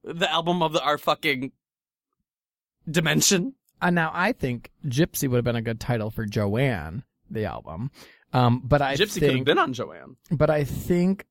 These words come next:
Speaker 2: oh my God, imagine Art Pop being just called, I mean, I get the
Speaker 1: Art Pop should have been
Speaker 2: references.
Speaker 1: called Art Pop.
Speaker 2: Yeah, it could have also been called Do What You Want.
Speaker 1: No,
Speaker 2: <laughs>
Speaker 1: no.
Speaker 2: 'Cause she did.
Speaker 1: No, <laughs> I know.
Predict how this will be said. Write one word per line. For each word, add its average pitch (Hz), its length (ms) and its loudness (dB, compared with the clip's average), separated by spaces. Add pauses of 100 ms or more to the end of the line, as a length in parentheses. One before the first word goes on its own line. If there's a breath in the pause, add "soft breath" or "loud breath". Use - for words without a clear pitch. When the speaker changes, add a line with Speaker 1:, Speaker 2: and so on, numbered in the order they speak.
(180)
Speaker 2:
oh - 60 4
my 170 120 6
God, 156 100 2
imagine 160 440 4
Art 147 180 2
Pop - 320 0
being 120 200 -2
just 123 220 -6
called, 117 520 -2
I - 60 -6
mean, 156 180 0
I 147 60 4
get 135 260 0 (260)
the 151 140 -4
Speaker 1:
Art 123 140 2
Pop - 160 0
should 117 160 0
have 127 100 0
been 127 120 0
Speaker 2:
references. 104 40 -2
Speaker 1:
called 110 160 -4
Art 95 160 -14
Pop. - 180 -20 (120)
Speaker 2:
Yeah, 113 300 0
it 135 140 -4
could - 80 0
have 147 80 4
also 143 240 2
been 147 160 0
called 131 360 0
Do 135 160 4
What - 140 -4
You 135 200 -4
Want. 120 500 -2 (280)
Speaker 1:
No, 480 240 4
Speaker 2:
<laughs> - 20 -20
Speaker 1:
no. 240 100 -6
Speaker 2:
'Cause 214 180 4
she 202 160 4
did. 180 580 2 (120)
Speaker 1:
No, 185 340 2 (140)
<laughs> - 160 -14
I 117 200 -4
know. 110 320 -6